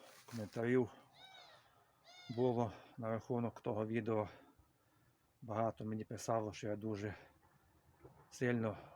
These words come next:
обрізав свого інжира. Багато писали, що ж на ньому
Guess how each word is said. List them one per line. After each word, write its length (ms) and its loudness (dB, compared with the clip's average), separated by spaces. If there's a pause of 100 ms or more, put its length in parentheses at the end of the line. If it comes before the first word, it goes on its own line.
(340)
обрізав 520 2
свого 260 0
інжира. 520 0 (200)
Багато 280 -2
писали, 500 0 (920)
що 160 2
ж 100 -4
на 80 0
ньому 380 2